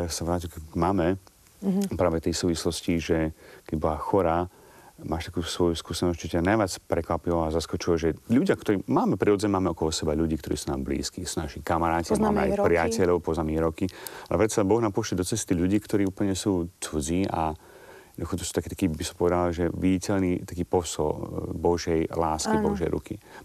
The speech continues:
Speaker 1: Máš takú, takú skúsenosť aj s tým?
Speaker 2: Toto presne bolo o tom, že vlastne ja som išla do, do toho kostola a tam som stretla ľudí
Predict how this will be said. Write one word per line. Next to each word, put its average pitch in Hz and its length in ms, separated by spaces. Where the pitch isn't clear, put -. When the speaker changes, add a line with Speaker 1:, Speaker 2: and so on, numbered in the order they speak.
Speaker 1:
Máš - 160
takú, 101 160
takú 95 160
skúsenosť 113 480
aj 107 80
s 101 160
tým? 113 320
Speaker 2:
Toto 247 240
presne 226 400
bolo 196 400
o 247 80
tom, 196 240
že 190 320
vlastne 196 560
ja 190 500
som 202 240
išla 196 340
do, - 20
do 196 240
toho 202 240
kostola 220 560
a 190 80
tam 190 160
som - 160
stretla 196 420
ľudí 202 460